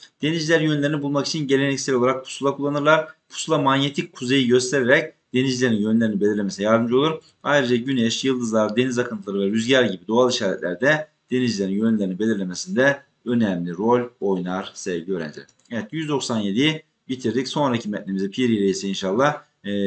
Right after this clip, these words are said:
bir dahakinde geçelim. Sizler de geçtiyseniz lütfen yorumlarda yazın. İstediğiniz sayfalar varsa yazın. Bu arada yazılarımızı yükledim. Onları da sakın ihmal etmeyin. İzleyin sevgili öğrencilerim.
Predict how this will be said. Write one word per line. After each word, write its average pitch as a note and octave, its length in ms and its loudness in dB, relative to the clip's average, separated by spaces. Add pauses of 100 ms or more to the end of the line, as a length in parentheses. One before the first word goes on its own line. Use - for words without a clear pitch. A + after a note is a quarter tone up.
(180)
bir B2 80 0
dahakinde G#2 520 0
geçelim. A2 500 -2 (200)
Sizler C3+ 380 0
de C3+ 40 -4
geçtiyseniz C#3 720 -2
lütfen C#3 400 -4 (200)
yorumlarda A#2+ 480 2
yazın. B2 260 4
İstediğiniz B2 420 -2
sayfalar A2 320 -2
varsa F#2+ 280 -2
yazın. B2+ 240 -2 (260)
Bu C3 80 4
arada C3 200 4
yazılarımızı B2+ 560 2
yükledim. A#2+ 380 0
Onları A#2+ 240 0
da G#2+ 80 -2
sakın B2 300 -4
ihmal A2 340 0
etmeyin. G#2+ 300 -2
İzleyin G2+ 360 -2
sevgili F2+ 300 -4
öğrencilerim. G2 300 -2